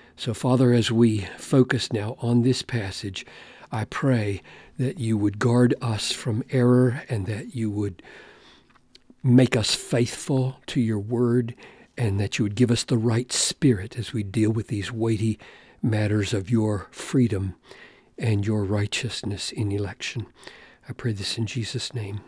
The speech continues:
Amen. Paul begins this paragraph,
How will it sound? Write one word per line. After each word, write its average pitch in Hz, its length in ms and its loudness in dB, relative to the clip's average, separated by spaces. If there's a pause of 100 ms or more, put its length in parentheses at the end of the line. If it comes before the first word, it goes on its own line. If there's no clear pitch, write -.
(160)
Amen. 113 380 -2 (3500)
Paul 127 200 2
begins 120 380 8
this 117 120 2
paragraph, 110 800 2